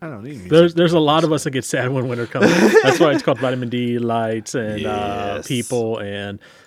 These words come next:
Speaker 1: You're
Speaker 2: trying
Speaker 1: right.
Speaker 2: to take care of things and do things. But yeah, I'm just, <sighs>
Speaker 1: Dude.
Speaker 2: I'm, I'm not sure if I'm looking forward to this Christmas or not, just because of the fact that how fast it's coming. But I am
Speaker 1: It is
Speaker 2: looking
Speaker 1: coming
Speaker 2: forward
Speaker 1: quick.
Speaker 2: to the week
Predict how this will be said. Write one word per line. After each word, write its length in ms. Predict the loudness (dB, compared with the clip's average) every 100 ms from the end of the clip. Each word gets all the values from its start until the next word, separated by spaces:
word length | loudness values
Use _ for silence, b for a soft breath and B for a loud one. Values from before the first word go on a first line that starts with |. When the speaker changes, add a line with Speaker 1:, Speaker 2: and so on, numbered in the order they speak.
| B
Speaker 1:
You're 100 | -8
Speaker 2:
trying 200 | -6 -4
Speaker 1:
right. 120 | -6 -6
Speaker 2:
to 60 |
take 180 | -4 -6
care 180 | -6 -8
of 100 | -8
things 380 | -10 -10 -10 -12
and 200 | -16 -10
do 160 | -10
things. 340 | -10 -12 -12 -16 B B -6
But 180 | -6 -6
yeah, 300 | -6 -4 -4
I'm 200 | -4 -2 2
just, 320 | 0 0 -14
<sighs> 1300 | -14 -12 -12 -14 -16 -20 -20 _ _ _ _ _ -20
Speaker 1:
Dude. 280 | -18 -18 -20 -20 _ -8
Speaker 2:
I'm, 160 | -6 -4
I'm 60 | -2
not 140 | -2
sure 100 | -4
if 80 | -4
I'm 120 | -4
looking 200 | -4 -4
forward 260 | -6 -6 -6
to 60 |
this 140 | -10 -8
Christmas 440 | -6 -6 -8 -10
or 120 | -8 -6
not, 220 | -6 -6
just 220 | -10 -10
because 240 | -10 -8
of 100 | -8
the 40 | -8
fact 240 | -10 -8
that 160 | -10 -12
how 200 | -10 -12
fast 520 | -12 _ -12 -12 -16
it's 100 | -20
coming. 320 | -12 -8 -8 -8
But 200 | -10 -8
I 100 | -6
am 180 | -6 -6
Speaker 1:
It 40 |
is 40 | -6
Speaker 2:
looking 220 | -6 -8
Speaker 1:
coming 100 | -4
Speaker 2:
forward 480 | -2 0 0 -2 -6
Speaker 1:
quick. 500 | _ _ _ _ -12
Speaker 2:
to 140 | -8
the 120 | -6 -4
week 260 | -6 -6